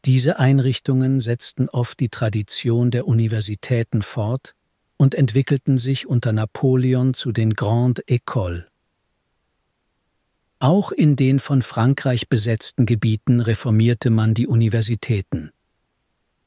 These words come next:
Darum schloss man beispielsweise die Universitäten Löwen siebzehnhundertsiebenundneunzig sowie Köln und Mainz siebzehnhundertachtundneunzig.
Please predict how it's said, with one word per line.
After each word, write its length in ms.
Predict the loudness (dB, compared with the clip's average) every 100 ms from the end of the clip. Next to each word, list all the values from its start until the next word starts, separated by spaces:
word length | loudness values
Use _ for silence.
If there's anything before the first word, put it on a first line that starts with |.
| _ 0
Darum 420 | 2 2 0 0
schloss 380 | 0 0 0 0
man 200 | 0 2
beispielsweise 1040 | 0 0 0 -2 -2 -2 0 0 0 -2 -4 _ _ -2
die 100 | 2
Universitäten 960 | 4 4 2 0 -2 -2 -2 2 2
Löwen 640 | 4 4 2 2 0 0 -4 _ _ -8
siebzehnhundertsiebenundneunzig 2250 | -2 -2 -2 -4 0 2 4 2 0 -2 -2 0 0 0 2 2 2 0 -4 -6 -6 -14 _ _ _ _
sowie 440 | 0 2 4 2 0
Köln 520 | 0 2 4 2 0
und 240 | 0 0 2
Mainz 560 | 2 2 0 -4 -10 _ -8
siebzehnhundertachtundneunzig. 2250 | -2 -2 -2 -6 -2 0 2 2 0 -2 -2 -4 -2 -2 0 0 0 -2 -6 -10 -14 -18